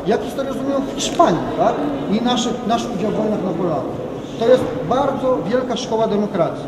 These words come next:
żeby pojechać do obcego kraju i zrozumieć, co oni od nas chcą. I dlatego nie było żadnych, nie, no, konstruktorzy nie ganiali po Warszawie żadnych Niemców, tak? Nie zdarzyło się tam, prawda, że tam brali odwet, bo mamy jakieś poczucie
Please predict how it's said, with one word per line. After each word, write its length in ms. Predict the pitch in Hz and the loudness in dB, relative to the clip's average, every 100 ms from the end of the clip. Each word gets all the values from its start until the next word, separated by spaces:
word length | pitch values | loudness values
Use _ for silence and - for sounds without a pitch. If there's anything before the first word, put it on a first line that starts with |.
| - - 147 | -8 -6 -2
żeby 200 | 196 220 | -2 0
pojechać 400 | 214 226 220 170 | 0 2 0 0
do 80 | |
obcego 300 | 196 - 185 | -2 0 -2
kraju 380 | 175 175 - 170 285 - - 220 | 0 0 0 0 -2 -4 -6 -4
i 40 | |
zrozumieć, 600 | 160 220 185 247 233 262 - 180 | 2 2 2 0 0 -2 -4 -6
co 160 | - 285 | 0 0
oni 180 | 269 254 | 2 0
od 120 | 208 | 2
nas 120 | 214 | 0
chcą. 580 | - - - - - - | -2 -6 -6 -6 -6 -2
I 20 | |
dlatego 400 | 190 202 254 135 127 - - - | 0 2 2 0 -2 -6 -6 0
nie 180 | 180 226 | 2 2
było 280 | 277 254 185 | 4 4 4
żadnych, 300 | 190 160 151 - - | 4 0 -2 -4 -2
nie, 100 | 202 220 214 | 0 0 2
no, 80 | 240 | 2
konstruktorzy 440 | 240 233 208 175 | 2 0 0 2
nie 120 | 202 | 4
ganiali 320 | 196 185 196 185 | 4 6 4 4
po 100 | 175 | 2
Warszawie 380 | 180 - 170 | 0 0 0
żadnych 300 | 165 160 175 | 2 2 2
Niemców, 280 | 185 165 - - | 2 0 0 2
tak? 160 | 170 180 - - - 151 | 2 4 -2 -4 -2 2
Nie 80 | 190 | 2
zdarzyło 360 | 220 202 214 | 4 4 4
się 100 | 202 | 4
tam, 180 | 180 196 | 4 4
prawda, 300 | 196 190 180 | 6 4 4
że 140 | 175 185 | 2 2
tam 220 | 196 185 - 160 | 2 2 0 2
brali 180 | 202 190 - | 4 4 4
odwet, 320 | 196 - 208 202 - - 147 | 2 2 0 -2 -6 -6 -2
bo 160 | 190 214 202 | 0 0 2
mamy 280 | 220 262 262 247 - - | 2 2 0 -2 -4 -2
jakieś 260 | 202 208 | -2 -2
poczucie 520 | - 208 - 214 165 | -4 -4 -2 -4 0